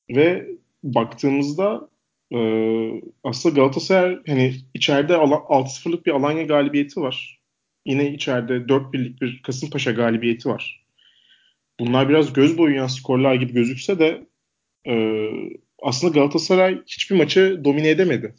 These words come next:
bu yıl. Bu periyotta daha doğrusu. İşte altı sıfırlık Alanya maçı bir duran topla açıldı. Ee, hakeza bir Kasım-, Pa-, Kasımpaşa maçı da öyle açıldı. İçeride Erzurum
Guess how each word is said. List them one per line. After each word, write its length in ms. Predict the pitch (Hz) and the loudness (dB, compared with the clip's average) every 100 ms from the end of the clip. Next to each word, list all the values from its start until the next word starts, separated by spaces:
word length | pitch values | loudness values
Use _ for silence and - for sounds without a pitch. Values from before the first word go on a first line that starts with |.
| - | -10
bu 120 | 110 | -6
yıl. 100 | 110 - _ _ _ _ - | -6 -10 _ _ _ _ -6
Bu 420 | 143 131 139 165 | -4 0 4 4
periyotta 480 | - 131 113 - 104 | 4 2 2 -2 -6
daha 200 | 101 98 | -4 -4
doğrusu. 420 | 104 98 - - - _ - - - - - | -6 -8 -12 -20 -20 _ -20 -18 -18 -18 -6
İşte 320 | - - 135 127 - - | -2 2 2 0 -8 0
altı 220 | 135 127 | 2 2
sıfırlık 380 | - - 165 165 | -2 2 2 4
Alanya 380 | 151 156 165 147 | 4 4 4 0
maçı 500 | 120 - 170 170 160 | -2 -2 -2 -2 -6
bir 160 | 156 139 | -8 -2
duran 240 | 139 143 | 0 0
topla 300 | 143 135 117 | -2 -10 -10
açıldı. 480 | 101 - 95 92 117 _ _ _ 107 | -12 -10 -12 -12 -14 _ _ _ -16
Ee, 40 | 95 - - - - | -14 -14 -18 -20 -8
hakeza 500 | 135 139 147 135 131 | -4 2 2 4 2
bir 140 | 131 131 | 0 -2
Kasım-, 340 | 131 147 - - | -6 -8 -10 -8
Pa-, 180 | 147 127 | -6 -4
Kasımpaşa 460 | 135 151 143 139 135 | -6 -4 -2 0 0
maçı 220 | 127 135 | 0 2
da 40 | |
öyle 180 | 117 98 | 2 0
açıldı. 460 | 95 - 92 98 - _ _ _ - | -4 -8 -8 -12 -14 _ _ _ -8
İçeride 400 | 165 143 139 151 | 0 2 4 6
Erzurum 600 | 156 151 151 156 156 | 6 6 2 -2 -2